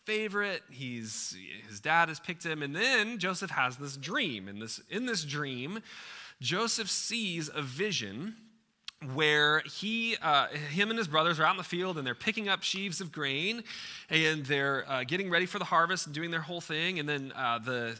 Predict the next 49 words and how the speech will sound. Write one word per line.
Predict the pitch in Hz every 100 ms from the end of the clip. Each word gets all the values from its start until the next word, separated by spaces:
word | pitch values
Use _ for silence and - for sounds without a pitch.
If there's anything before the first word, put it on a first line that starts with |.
| -
the |
sheaf | - - 196
of | 180
grain | 156 170 170
that | 143
Joseph | 131 180 - 160
had | 175 170 165 143
stands | - 131 127 131
up | 214 214
in | 202
the |
middle | 196 185
of | 180
the | 175
field, | 190 180 175 156
and | 127
all | 151
the | 190
sheaves | 185 190 185 165
that | 160
his | 147
brothers | 143 202 214 185
had, | 190 180 170 139
they | 135
go | 131 160 156
and |
they | 135
bow | 117 151 165 165
down | 151 160 156
to | 143
his | 139 143
sheaf. | - 120 95 101
And | 110
he's | 113
like, | 101 87
"Hmm, | 87 156 370 302 214 64 - - 50
what | 127
do | 170
you |
guys | 196 180
think | 208 233
about | 220 214
that?" | 339 269 - - - - - - - - - - -
The | 139 220
imagery | 247 302 262 269
is | 247
pretty | 254 262
obvious, | 202 170 170 214 -
right? | 165 175 233